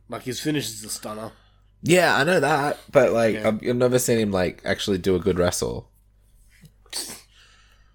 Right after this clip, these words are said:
Speaker 1: Okay. Um, so, going to the women's division
Speaker 2: Sure,
Speaker 1: on,
Speaker 2: your
Speaker 1: um,
Speaker 2: favourite.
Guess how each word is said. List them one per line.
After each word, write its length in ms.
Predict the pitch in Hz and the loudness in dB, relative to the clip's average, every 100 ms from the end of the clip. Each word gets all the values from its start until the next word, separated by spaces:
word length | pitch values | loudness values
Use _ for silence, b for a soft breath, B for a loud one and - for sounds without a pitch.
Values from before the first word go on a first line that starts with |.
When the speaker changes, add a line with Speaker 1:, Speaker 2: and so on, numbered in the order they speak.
| _ B B B - _ - | _ B B B -16 _ -20
Speaker 1:
Okay. 220 | 98 - - B B B - | -20 -20 -20 B B B -8
Um, 420 | 147 160 160 165 | 0 4 4 2
so, 440 | 147 196 190 185 156 147 | 0 0 2 2 -2 0
going 280 | 190 214 185 | 2 4 2
to 220 | 190 190 | 0 0
the 280 | 175 170 151 | 0 0 0
women's 420 | 143 208 226 147 | 0 0 0 -2
division 580 | 147 123 123 131 175 - _ - | -2 0 0 -2 -4 -8 _ -12
Speaker 2:
Sure, 280 | 131 131 131 | -2 4 4
Speaker 1:
on, 200 | 127 127 113 | 4 0 2
Speaker 2:
your 120 | 120 | 2
Speaker 1:
um, 40 | |
Speaker 2:
favourite. 400 | 120 117 110 117 | 4 0 -2 -6